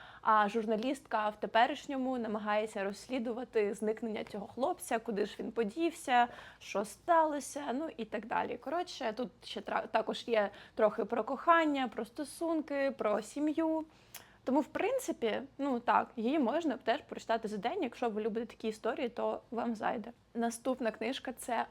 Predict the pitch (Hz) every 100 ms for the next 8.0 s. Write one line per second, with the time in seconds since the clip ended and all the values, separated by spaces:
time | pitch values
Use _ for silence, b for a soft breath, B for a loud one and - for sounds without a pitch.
0 | - 233 240 - 240 214 208 233 - 226
1 | - 233 277 440 - 247 240 262 254 226
2 | 220 B B - 277 285 - 214 208 240
3 | - 226 226 294 - - 233 240 202 196
4 | - 208 - 208 208 220 233 285 - 233
5 | 208 208 262 254 247 240 B B B -
6 | 254 262 254 262 302 262 240 - 233 294
7 | - 254 208 254 - 226 190 180 156